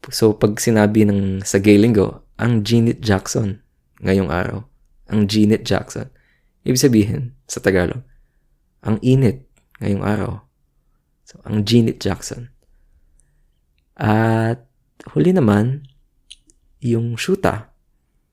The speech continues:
Yung shoota. So, sa gay lingo, ibig sabihin parang, "Damn, shoota."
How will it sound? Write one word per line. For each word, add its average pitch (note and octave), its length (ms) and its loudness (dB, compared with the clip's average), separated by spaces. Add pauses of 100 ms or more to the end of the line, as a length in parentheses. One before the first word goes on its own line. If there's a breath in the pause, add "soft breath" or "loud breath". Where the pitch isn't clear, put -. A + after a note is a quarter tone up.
(640)
Yung A#2+ 160 -10
shoota. C#3 560 -8
So, - 180 -12 (640)
sa - 160 -8
gay C3 160 6
lingo, C3 240 2
ibig G2+ 180 2
sabihin G#2+ 320 0
parang, A#2+ 460 -12
"Damn, A#2 480 -4 (1040)
shoota." - 560 -6